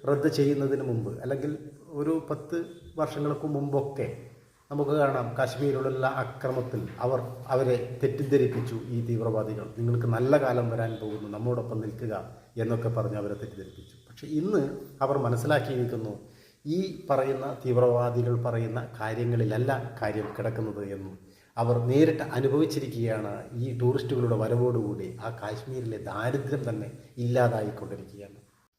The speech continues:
നമ്മൾ ആ നാട്ടിൽ പോയി ഭക്ഷണം കഴിച്ചോ താമസിച്ചോ കുതിരപ്പുറത്ത് കയറിയോ എന്ന് മാത്രമുള്ള വരുമാനമൊന്നുമല്ല. ഈ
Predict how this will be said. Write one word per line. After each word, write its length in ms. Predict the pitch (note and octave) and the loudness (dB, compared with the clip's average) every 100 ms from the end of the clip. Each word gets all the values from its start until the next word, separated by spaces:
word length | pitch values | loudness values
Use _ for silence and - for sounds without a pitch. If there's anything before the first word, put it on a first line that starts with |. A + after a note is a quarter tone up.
| - | -2
നമ്മൾ 260 | D3+ F#3 | 4 10
ആ 40 | F#3 | 10
നാട്ടിൽ 360 | F3 D3 C#3 D3+ | 12 8 6 4
പോയി 220 | D#3 D3+ | 6 8
ഭക്ഷണം 420 | C3+ - - D3+ | 8 6 6 8
കഴിച്ചോ 360 | C#3+ C#3 C3+ C#3 B2+ - | 10 8 8 4 2 2
താമസിച്ചോ 600 | C3+ C#3 D3 D3 - C#3+ B2 | 6 8 8 6 4 6 6
കുതിരപ്പുറത്ത് 640 | - C3 C#3+ D3 C#3+ C#3 C#3+ | 6 8 8 8 6 6 8
കയറിയോ 520 | C3+ C3 C3+ C3 A#2+ A#2+ C#3+ | 10 12 12 10 10 4 6
എന്ന് 280 | C#3 D#3+ E3 | 8 8 8
മാത്രമുള്ള 920 | C#3 C3 C#3 - D#3+ D3+ C3 C3 C3 | 8 8 6 8 10 12 10 8 8
വരുമാനമൊന്നുമല്ല. 840 | B2+ B2+ B2+ B2 A#2+ A#2 A2+ G2+ F#2+ - - | 6 8 6 4 2 0 -2 -2 -6 -10 2
ഈ 100 | F#3+ | 4